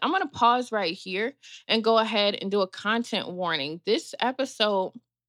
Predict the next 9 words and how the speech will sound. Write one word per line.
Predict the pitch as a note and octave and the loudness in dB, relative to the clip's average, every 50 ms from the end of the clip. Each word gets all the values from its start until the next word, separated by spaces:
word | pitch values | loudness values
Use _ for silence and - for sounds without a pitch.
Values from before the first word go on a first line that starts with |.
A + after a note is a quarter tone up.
| _ _ _ _ _ _ _ - | _ _ _ _ _ _ _ 2
might | G#3 G#3 G#3+ F3 F#3+ | 4 4 4 2 0
deal | F#3 G3+ A3 A#3 A#3+ | -2 0 0 2 2
with | G#3+ F#3 F#3+ | 0 -4 -4
difficult | - F#3+ F#3+ - F3+ - - F3+ - | -6 -8 -8 -8 -14 -10 -8 -8 -8
subjects, | - - - F3 E3+ F3 - - - - _ - - _ - - - - - _ - | -8 -6 -6 -6 -6 -4 -6 -6 -6 -6 _ -12 -20 _ -20 -18 -18 -18 -12 _ 0
um, | - F#3 E3+ E3+ F3+ | 2 2 2 0 -2
such | F3+ - - F#3+ F#3+ - | -4 -2 -2 -2 -2 -2
as | G#3 F#3 F#3 | -4 -6 -6
abuse | F3+ F3 - E3+ F3+ F3+ F#3 - | -8 -8 -6 -4 -4 -4 -4 -4